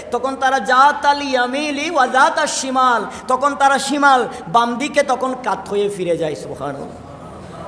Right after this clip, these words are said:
এই আসহাবে কাহাফের সৈন্যগুলা একবার অনেক বছর ঘুমাইলো, কত বছর ঘুমাইলো সেটা আল্লাহ ছাড়া আর কেউ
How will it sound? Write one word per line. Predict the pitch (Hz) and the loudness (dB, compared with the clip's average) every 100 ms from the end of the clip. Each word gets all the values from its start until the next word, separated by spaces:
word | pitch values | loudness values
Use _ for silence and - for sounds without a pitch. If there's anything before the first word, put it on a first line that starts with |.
| - | -4
এই | 220 | 2
আসহাবে | 226 - 240 254 | 2 2 2 2
কাহাফের | 226 196 214 214 | 2 0 0 -2
সৈন্যগুলা | 233 226 226 185 202 | -2 -2 0 0 0
একবার | 165 165 143 - - - - - - - - | 0 -2 -2 -8 -16 -20 -20 -20 -20 -16 -4
অনেক | 262 277 285 285 285 285 277 220 | 0 2 2 2 2 2 0 -2
বছর | 233 226 233 | -2 -2 -4
ঘুমাইলো, | 196 226 196 185 185 | -4 -4 -4 -4 -4
কত | 196 | -4
বছর | 196 202 233 220 | -4 -4 -2 0
ঘুমাইলো | 226 226 180 | 0 0 -2
সেটা | 175 208 | -4 -2
আল্লাহ | 190 175 175 175 | -2 -2 -2 -2
ছাড়া | 175 190 | 0 0
আর | 180 | 0
কেউ | 180 175 208 | 0 0 0